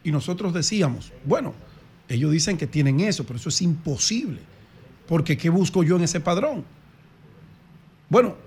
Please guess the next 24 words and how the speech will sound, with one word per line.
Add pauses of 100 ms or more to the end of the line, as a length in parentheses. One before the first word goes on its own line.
(120)
lo
que
pasa
es
que
los
compañeros
se
le
ponen
metas (420)
a
los
dirigentes
de
los
partidos
políticos
y
ellos
comienzan
a
llenar
nombres